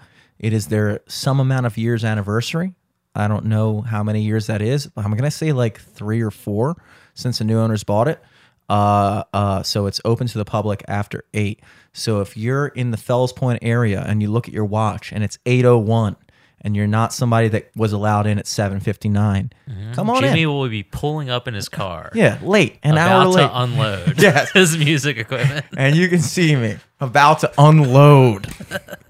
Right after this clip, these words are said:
Speaker 1: Uh, other than that, yeah, Jimmy's Seafood out in, uh,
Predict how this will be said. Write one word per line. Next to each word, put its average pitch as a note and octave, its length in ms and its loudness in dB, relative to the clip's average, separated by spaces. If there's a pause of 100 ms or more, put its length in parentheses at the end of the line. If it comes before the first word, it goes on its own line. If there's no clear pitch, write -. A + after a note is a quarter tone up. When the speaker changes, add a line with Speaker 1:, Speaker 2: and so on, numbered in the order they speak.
(720)
Speaker 1:
Uh, A#2+ 640 6 (140)
other D#3+ 200 8
than D#3 100 6
that, D3 220 6
yeah, C#3+ 100 6
Jimmy's F#3+ 360 2
Seafood E3 520 2
out C#3+ 320 4
in, B2+ 280 2
uh, A2 500 2